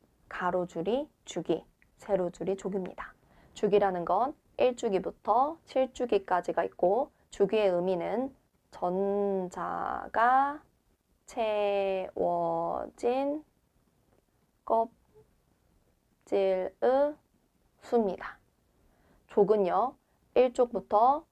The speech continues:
십팔 족까지가 있고 족의 의미는 같은 가족이다, 성질이 비슷하다라는 거,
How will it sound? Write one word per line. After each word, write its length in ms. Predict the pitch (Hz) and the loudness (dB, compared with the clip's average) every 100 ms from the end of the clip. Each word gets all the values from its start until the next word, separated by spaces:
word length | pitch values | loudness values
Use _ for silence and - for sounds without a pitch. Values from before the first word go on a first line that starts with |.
| _ | _
십팔 460 | - 247 - 247 | -4 -4 0 0
족까지가 520 | 240 208 180 170 175 92 | 0 2 2 4 2 2
있고 480 | - 175 190 277 - _ _ _ | 4 6 6 4 -6 _ _ _
족의 340 | - 220 220 185 | 4 6 6 4
의미는 640 | 175 190 175 165 233 285 _ _ _ _ _ _ _ _ _ _ _ _ _ - | 4 2 0 -2 -4 -8 _ _ _ _ _ _ _ _ _ _ _ _ _ -8
같은 400 | 185 - 262 294 | -8 -4 -2 -2
가족이다, 760 | - 175 226 247 - 185 196 | -4 -2 -2 -2 -4 -6 -10
성질이 440 | - 240 233 240 233 | -4 0 2 2 2
비슷하다라는 840 | 170 - - 190 170 170 180 190 | -4 -4 -6 -4 -2 -2 -2 0
거, 180 | 156 | 0